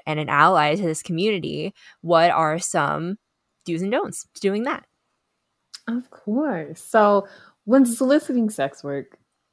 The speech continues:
Speaker 2: be nice. <laughs> Biggest thing, be nice, be kind. We are human beings, uh,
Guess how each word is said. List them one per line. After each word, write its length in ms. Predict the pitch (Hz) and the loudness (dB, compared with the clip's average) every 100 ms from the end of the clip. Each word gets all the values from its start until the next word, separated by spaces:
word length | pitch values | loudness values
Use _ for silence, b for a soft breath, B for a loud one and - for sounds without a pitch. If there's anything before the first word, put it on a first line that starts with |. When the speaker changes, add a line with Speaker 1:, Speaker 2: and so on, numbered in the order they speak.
| _ _ _ _ _ _ _ - | _ _ _ _ _ _ _ 2
Speaker 2:
be 120 | 427 | 4
nice. 500 | 170 127 127 - - _ _ - | 4 -2 -14 -18 -20 _ _ 0
<laughs> 1120 | - 539 554 554 - 427 330 427 - - - | 0 8 8 10 8 8 4 2 -6 -14 2
Biggest 380 | 320 285 285 - | 6 6 6 4
thing, 380 | 175 160 156 170 b _ - | 2 4 -2 -10 b _ 2
be 180 | 320 | 4
nice, 560 | 294 196 196 208 208 - - | 6 6 4 0 -4 -10 -4
be 180 | 240 254 | -2 -2
kind. 680 | - 196 190 185 185 185 185 _ _ _ _ | 0 2 2 2 0 -2 -6 _ _ _ _
We 200 | 185 247 | -2 4
are 240 | 202 147 143 - | 4 4 -2 -6
human 300 | 202 190 185 | -4 -2 -4
beings, 680 | 143 123 - - - - - _ _ - | -6 -10 -16 -20 -20 -20 -20 _ _ -2
uh, 560 | 151 143 139 127 - | 2 4 2 -2 -8